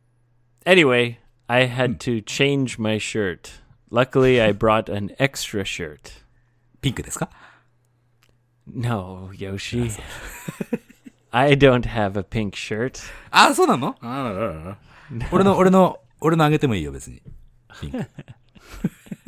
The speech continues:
Speaker 2: この間、あの、ピンクのTシャツ着て、俺は今日コンビニ行ってきましたよ。本当にもう。
Speaker 1: Ah, must have been cute.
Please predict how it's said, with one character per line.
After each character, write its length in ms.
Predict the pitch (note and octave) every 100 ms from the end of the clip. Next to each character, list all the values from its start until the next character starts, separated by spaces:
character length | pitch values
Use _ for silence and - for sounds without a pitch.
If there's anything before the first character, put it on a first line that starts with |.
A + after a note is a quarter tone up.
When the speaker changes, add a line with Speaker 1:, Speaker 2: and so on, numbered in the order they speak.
| - A#3+ - - -
Speaker 2:
こ 80 | -
の 60 | A3
間、 160 | G#3+
あ 40 | G3+
の、 60 | G3 C#4+ -
ピ 140 | G3
ン 40 | F#3
ク 160 | -
の 80 | D3+
T 180 | - F#3
シ 80 | D3+
ャ 40 | A#2
ツ 100 | -
着 80 | -
て、 120 | A#2+
俺 160 | A2+
は 160 | A2 G2+ -
今 100 | C3
日 60 |
コ 140 | - D3
ン 60 |
ビ 80 | C#3
ニ 60 | C3+
行 60 |
っ 20 |
て 60 | -
き 80 | C3+
ま 60 |
し 80 | A#2+
た 60 | F#2
よ。 100 | - _ - - -
本 160 | E2 -
当 80 | D#2+
に 80 |
も 160 | C#2+ C#2 _ - - _ _ _ _ _ _ _ -
う。 40 | C4+
Speaker 1:
Ah, 600 | D#4+ G3 B2 G2+ F#2+ F#2+
must 320 | C3 D#3 -
have 120 | D3+ A#2
been 220 | D3+ D3
cute. 360 | - C4+ A#3+ -